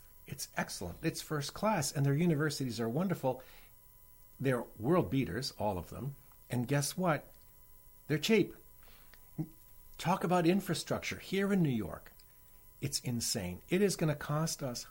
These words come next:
hundreds of billions, not tens, hundreds of billions to fix our trains, our subways, our bridges, our road tunnels. Uh, the L train to Brooklyn, we have to close it for the next two years just to repair it from Hurricane Sandy.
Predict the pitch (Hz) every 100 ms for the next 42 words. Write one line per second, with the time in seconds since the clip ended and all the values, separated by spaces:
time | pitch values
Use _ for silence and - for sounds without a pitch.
0 | - - 185 196 156 - 92 95 85 80
1 | 71 101 170 - 131 110 - - 196 226
2 | 220 - 123 - 127 107 85 - - 139
3 | - 90 - - 117 120 131 - - -
4 | - - - 127 127 123 120 - - 87
5 | 87 113 113 127 120 - - - - -
6 | 95 90 107 113 117 113 107 110 - -
7 | - - - - 87 - - - 143 143
8 | 160 156 139 117 151 - 196 190 - -
9 | - - - 139 170 - 160 170 196 175
10 | - 135 143 143 - - 165 135 170 107
11 | - 135 - 135 - 135 139 98 - 95
12 | 131 131 - 120 110 - 135 143 170 117